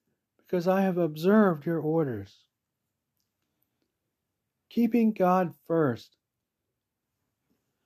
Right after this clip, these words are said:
Observing God's orders cause the heart to rejoice,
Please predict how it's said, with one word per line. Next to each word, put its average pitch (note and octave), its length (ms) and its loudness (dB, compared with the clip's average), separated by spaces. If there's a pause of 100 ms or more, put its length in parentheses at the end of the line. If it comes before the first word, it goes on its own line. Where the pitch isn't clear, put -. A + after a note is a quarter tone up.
(840)
Observing C#4 540 4
God's F3+ 320 0
orders D#3 720 0 (300)
cause G#3 560 -4 (300)
the F#3 100 -4
heart G#3+ 420 -2
to - 120 -10
rejoice, E3 800 -6